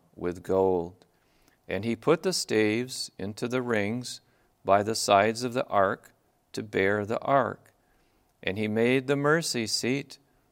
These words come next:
of pure gold. Two cubits and a half was the length thereof, and one cubit and a half the breadth thereof.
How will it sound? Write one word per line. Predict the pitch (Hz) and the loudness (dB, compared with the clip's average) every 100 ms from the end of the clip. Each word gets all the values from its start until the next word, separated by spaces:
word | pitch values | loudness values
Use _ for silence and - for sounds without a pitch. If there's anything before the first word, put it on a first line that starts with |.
| _ | _
of | - 87 - | -8 -8 -8
pure | - 101 113 123 | -4 0 2 0
gold. | 113 107 101 90 90 - _ _ _ _ _ _ - | 2 4 4 2 -4 -16 _ _ _ _ _ _ -6
Two | 120 | -4
cubits | 120 - 131 123 123 - | -4 0 2 2 -2 -4
and | 107 | -6
a | |
half | 107 117 120 135 147 - _ _ _ _ | -4 2 4 4 -2 -12 _ _ _ _
was | - 101 101 | -4 -4 -2
the | 98 | -4
length | 101 120 123 | 0 -2 0
thereof, | 123 131 127 143 170 170 _ _ _ _ _ | 2 4 4 4 2 -4 _ _ _ _ _
and | - 92 | -12 -6
one | 110 151 160 | 0 0 -2
cubit | - 151 151 156 _ | -2 0 0 -2 _
and | 123 143 | -4 -4
a | |
half | 139 117 107 107 - _ _ _ _ | -2 2 2 0 -4 _ _ _ _
the | 104 107 | -4 0
breadth | 101 98 85 - | 4 4 2 0
thereof. | 90 78 87 80 | 2 4 2 0